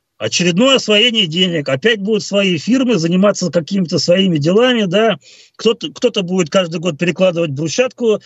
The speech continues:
на улице Ленина, кто-то будет, э, пилить, э, вот эти заборы, издавать металлолом и зарабатывать на этом деньги, кто-то будет,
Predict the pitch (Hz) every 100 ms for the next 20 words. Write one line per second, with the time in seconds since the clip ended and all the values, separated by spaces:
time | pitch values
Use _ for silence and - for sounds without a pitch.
0 | - - 196 226 214 - 208 214 208 202
1 | 190 147 254 - 185 185 180 160 135 -
2 | - - 151 156 156 160 160 151 214 214
3 | 151 175 160 156 156 202 185 151 139 185
4 | 185 190 170 156 190 175 160 165 175 180
5 | 233 247 214 226 214 208 208 180 208 202
6 | 208 190 208 202 185 147 - - 233 -
7 | 202 202 202 151